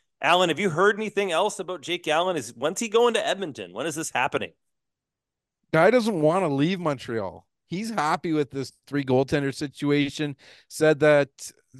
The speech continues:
Speaker 2: he kind of was here when it started. He wants to see it through. Um, but that's not good for anybody, really.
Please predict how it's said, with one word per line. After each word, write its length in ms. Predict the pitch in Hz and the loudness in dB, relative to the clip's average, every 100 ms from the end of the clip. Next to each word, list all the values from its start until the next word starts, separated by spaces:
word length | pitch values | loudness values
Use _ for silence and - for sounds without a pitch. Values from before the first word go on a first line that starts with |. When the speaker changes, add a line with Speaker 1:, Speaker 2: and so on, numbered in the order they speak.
| 127 _ _ _ - | -20 _ _ _ -12
Speaker 2:
he 280 | 131 139 135 | -6 -4 -4
kind 280 | - 143 139 | -2 0 0
of 60 | |
was 120 | 127 131 | -4 -2
here 120 | 139 | 0
when 140 | 135 | 0
it 120 | 131 | -4
started. 320 | - 143 147 135 | -6 -2 0 -2
He 60 | |
wants 260 | 127 131 - | -8 -8 -10
to 60 | |
see 220 | 120 - 131 | -10 -2 -2
it 100 | 113 | -2
through. 380 | - 151 147 - _ _ - | 0 2 2 -2 _ _ -6
Um, 320 | 113 117 110 | -2 -2 -2
but 200 | 107 - | -4 -4
that's 200 | 135 143 | -6 -4
not 160 | 143 117 | -8 -6
good 160 | 123 | -8
for 140 | - 110 | -6 -6
anybody, 440 | 131 127 98 92 | -6 -6 -8 -10
really. 420 | - 113 90 107 | -6 -6 -8 -14